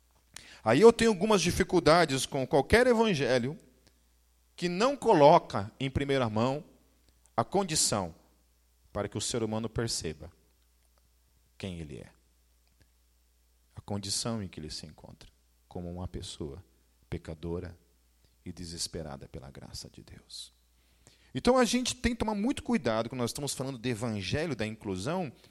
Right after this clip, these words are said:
porque a gente pode, nesse processo de querer pregar um evangelho da inclusão, pregar um evangelho que não passa por um processo do reconhecimento da condição do leproso.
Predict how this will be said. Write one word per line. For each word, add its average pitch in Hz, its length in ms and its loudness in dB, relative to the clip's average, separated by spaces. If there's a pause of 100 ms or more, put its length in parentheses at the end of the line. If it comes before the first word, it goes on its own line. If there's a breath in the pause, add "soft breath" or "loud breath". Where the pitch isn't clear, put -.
(240 soft breath)
porque 160 220 -2
a - 20 4
gente 190 240 -4
pode, 185 400 2
nesse 156 380 -2
processo 135 580 -4
de 120 120 -8
querer 143 640 -2
pregar 107 420 -2
um 107 80 -6
evangelho 104 480 -4
da 104 120 -4
inclusão, 107 640 -6 (380 soft breath)
pregar 185 320 4
um 220 80 0
evangelho 190 500 0
que 190 140 -8
não 208 340 -4
passa 196 480 -2
por 160 160 -4
um 165 60 -6
processo 156 840 -4 (400 soft breath)
do 120 120 -6
reconhecimento 165 840 -4
da 127 100 -6
condição 151 880 -10 (880)
do 123 80 -10
leproso. 185 600 -6